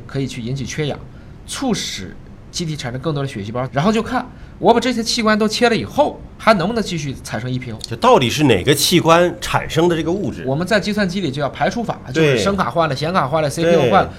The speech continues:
Speaker 1: 看你到底哪个问题。
Speaker 2: 他把这个兔子当一个电脑来拆卸了，
Speaker 1: 哎。
Speaker 2: 这小鼠也当电脑拆卸了。
Speaker 1: 哎，全部都切掰完以后，发现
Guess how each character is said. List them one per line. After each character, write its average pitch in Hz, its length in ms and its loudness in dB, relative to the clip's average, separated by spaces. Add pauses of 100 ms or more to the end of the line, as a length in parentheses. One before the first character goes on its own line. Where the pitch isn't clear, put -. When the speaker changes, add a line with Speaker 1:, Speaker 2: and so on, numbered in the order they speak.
(120)
Speaker 1:
看 196 180 2
你 170 60 -2
到 185 160 2
底 175 60 -2
哪 127 140 -4
个 127 60 -4
问 196 120 2
题。 139 120 -2
Speaker 2:
他 185 140 0
把 156 120 10
这 160 120 6
个 180 100 4
兔 214 260 2
子 156 140 4
当 175 220 8
一 - 20 4
个 185 80 4
电 185 180 4
脑 107 140 4
来 107 100 2
拆 165 240 0
卸 170 220 0
了， 101 120 0
Speaker 1:
哎。 151 200 8
Speaker 2:
这 156 100 2
小 160 200 6
鼠 151 200 0
也 156 80 4
当 175 200 6
电 190 120 4
脑 143 140 2
拆 147 200 6
卸 147 200 -2
了。 139 80 -2
Speaker 1:
哎， - 40 -2
全 175 220 4
部 254 80 2
都 208 220 2
切 208 220 -2
掰 196 80 2
完 196 160 6
以 165 40 0
后， 196 180 -2
发 175 140 4
现 120 160 0